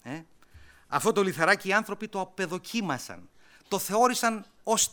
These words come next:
τίποτα. Και εμείς, αγαπητοί αδελφοί, καλούμαστε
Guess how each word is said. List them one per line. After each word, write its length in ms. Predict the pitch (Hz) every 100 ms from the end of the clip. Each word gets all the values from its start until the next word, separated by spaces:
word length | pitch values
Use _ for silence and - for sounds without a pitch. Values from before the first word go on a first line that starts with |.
| -
τίποτα. 680 | - 277 - 156 - 98 - - _ - _ _ - - - - _ - _ - _
Και 100 | -
εμείς, 240 | 175 254 208
αγαπητοί 380 | 170 143 123 165
αδελφοί, 300 | 139 156 185
καλούμαστε 960 | - 147 156 220 175 131 - 143 185